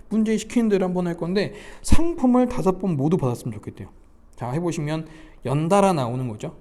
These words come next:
일 번도 받고, 이 번도 받고, 삼 번도 받고. 그러면은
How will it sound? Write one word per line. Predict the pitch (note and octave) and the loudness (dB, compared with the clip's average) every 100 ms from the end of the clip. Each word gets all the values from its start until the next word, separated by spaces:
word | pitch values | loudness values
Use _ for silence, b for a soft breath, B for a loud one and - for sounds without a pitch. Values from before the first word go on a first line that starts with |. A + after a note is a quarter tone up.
| - | -8
일 | F3 F3+ | -6 -4
번도 | E3 C#3+ | -6 -8
받고, | C#3 C3 - C3+ | -6 -6 -6 -10
이 | B2 | -8
번도 | C#3+ D3+ C#3 C3 | -6 -6 -6 -8
받고, | A#2 - | -10 -10
삼 | B2 A#3 | -8 -4
번도 | A3 F3 B2+ | -4 -4 -6
받고. | G#2 - G2+ | -10 -12 -6
그러면은 | D#3+ E3+ D#3+ E3 | -2 -2 -2 -6